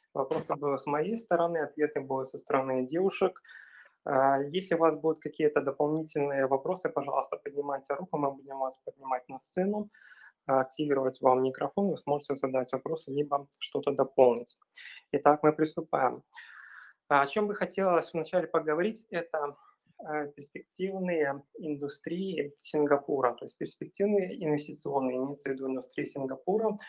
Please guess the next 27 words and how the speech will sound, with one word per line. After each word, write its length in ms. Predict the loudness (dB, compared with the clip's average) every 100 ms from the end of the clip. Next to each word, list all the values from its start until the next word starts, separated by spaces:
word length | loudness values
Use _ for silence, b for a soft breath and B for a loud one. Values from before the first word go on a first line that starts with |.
| B _
Вот 200 | -2 -2
что 200 | -4 -4
происходит 460 | 2 0 4 2 2
на 100 | 0
данный 320 | 2 2 2
момент, 340 | 0 -2 0 -2
в 20 |
две 60 | -4
тысячи 220 | -8 -6
двадцать 380 | -6 -6 -8 -10
первом, 300 | -6 0 0 0
вот 240 | -4 0
уже 220 | 2 4
он 200 | 2 2
заканчивается, 500 | -2 -4 -6 -8 -14 _ _ -10
к 180 | -10 -10 _ _ -14
началу 400 | -10 -4 -2 -2
две 140 | -4
тысячи 260 | -4 -2 -4
двадцать 480 | -2 -6 -6 -12
второго 420 | -4 0 2 2 -2 B B -2
года. 500 | 8 8 10 6 2 B B _ _ -12
Где 320 | -6 0 2
же, 140 | 2
где 220 | 0 0
же 140 | 0 -2
бизнес? 560 | -4 -4 -4 -4 -10